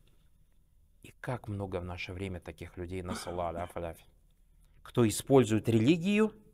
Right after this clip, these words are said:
чтобы добиться чего? Дуни. То есть, если человек дунью использует, чтобы добиться дуни,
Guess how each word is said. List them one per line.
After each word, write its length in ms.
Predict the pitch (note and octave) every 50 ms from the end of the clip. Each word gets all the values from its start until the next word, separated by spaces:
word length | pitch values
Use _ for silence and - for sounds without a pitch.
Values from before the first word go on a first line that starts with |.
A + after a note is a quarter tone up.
| - _ _ _ _ - _ _ - _ _ _ _ _
чтобы 400 | - - - - A#2+ G#2+ G2 G#2
добиться 500 | F2+ G2+ G2 F#2+ A2 B2 B2 - - G#2
чего? 380 | - - - G2 F#2+ G#2+ A2+ - _ _ _
Дуни. 480 | F#2+ F#2+ F#2 F#2+ G#2 F#2 E2+ D#2+ D#2 - _ - - - - - _
То 120 | - C3+
есть, 160 | D3+ D3 -
если 200 | F#3+ F#3 - F3+
человек 320 | E3 - G3 F#3 D3+ B2+ A2+
дунью 380 | A#2+ G3 A3+ A3+ F#3+ D#3+ C#3+
использует, 440 | C3 - - - F#3+ F#3 D3 C#3 B2+
чтобы 220 | - - C3 A#2+
добиться 400 | B2 B2 B2+ D#3 D3 - - C3
дуни, 420 | A#2+ A2 A#2+ B2 B2 A#2 A#2 C3+